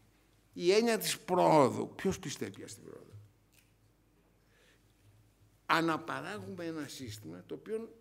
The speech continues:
έχει οδηγήσει τους κατοίκους του πλανήτη να μην πιστεύουν πια στην πρόοδο. Με αποτέλεσμα, όλες οι λέξεις που μεταχειριζόμαστε, οι οποίες έχουν συνταχθεί πάνω στη βάση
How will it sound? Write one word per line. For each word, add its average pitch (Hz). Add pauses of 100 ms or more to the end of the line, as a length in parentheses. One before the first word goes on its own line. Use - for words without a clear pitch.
(240)
έχει 170
οδηγήσει 147 (100)
τους -
κατοίκους -
του -
πλανήτη 123
να 170
μην 214
πιστεύουν 196
πια 190
στην 185
πρόοδο. 117 (1160)
Με 135 (640)
αποτέλεσμα, 117 (1500)
όλες 233
οι 151
λέξεις 147
που 120
μεταχειριζόμαστε, 113
οι 113
οποίες 151
έχουν 165
συνταχθεί 139
πάνω 165
στη 143
βάση 147